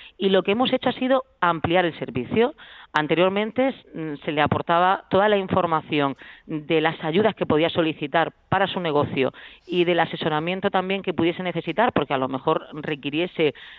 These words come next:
eh, el apoyo para hacer los procedimientos administrativos y tramitar la ayuda, se ha llevado a cabo en la Agencia de Desarrollo y Empleo. Y ahora lo que hemos hecho ha sido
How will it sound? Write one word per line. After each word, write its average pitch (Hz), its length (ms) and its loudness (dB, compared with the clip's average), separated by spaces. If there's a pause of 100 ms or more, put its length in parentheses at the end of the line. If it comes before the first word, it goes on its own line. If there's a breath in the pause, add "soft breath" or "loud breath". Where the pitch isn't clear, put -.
eh, 139 420 0
el 147 140 0
apoyo 156 400 2
para 131 540 0
hacer - 260 -2
los 165 80 2
procedimientos 151 480 -2
administrativos 151 640 -2
y 156 140 -4
tramitar 147 420 -2
la 165 60 4
ayuda, 233 340 4 (560 loud breath)
se 208 100 0
ha 202 100 4
llevado 202 280 4
a 165 40 2
cabo 208 200 2
en 165 80 0
la 147 60 2
Agencia 160 360 -4
de 151 140 0
Desarrollo 143 380 -4
y 135 60 -2
Empleo. 131 440 -2 (260 loud breath)
Y 180 140 0
ahora 208 240 4
lo 208 80 2
que 202 60 -2
hemos 202 180 0
hecho 220 160 0
ha 202 40 -4
sido 220 360 0